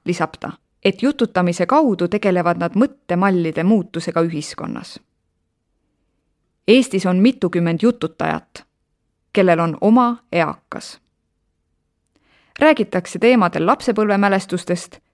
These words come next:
kuni Eurovisioonini välja. Viiruse leviku ajal suheldakse peamiselt telefonis või nutiteadlikuma eakaga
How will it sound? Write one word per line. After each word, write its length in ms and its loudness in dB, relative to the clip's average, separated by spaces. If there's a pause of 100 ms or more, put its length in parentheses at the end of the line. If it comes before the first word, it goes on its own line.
(180)
kuni 260 4
Eurovisioonini 800 2
välja. 400 -4 (1700)
Viiruse 420 4
leviku 360 2
ajal 220 4
suheldakse 600 -2
peamiselt 560 -2
telefonis 640 -2 (460)
või 140 4
nutiteadlikuma 920 2
eakaga 580 -2